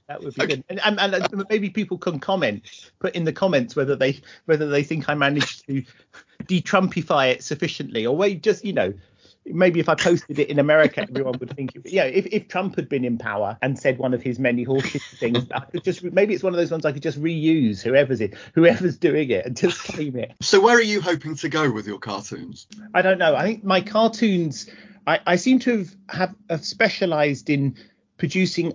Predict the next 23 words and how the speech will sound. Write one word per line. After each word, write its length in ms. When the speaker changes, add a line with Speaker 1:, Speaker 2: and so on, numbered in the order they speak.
Speaker 1:
art 400
that 200
has 260
no 200
particular 840
commercial 760
<laughs> 80
possibilities. 1400
But 100
that's 240
all 100
right. 220
I 60
don't 180
mind 240
'cause, 160
you 80
know, 160
I'm 120
doing 260
it, 160
you 100
know, 80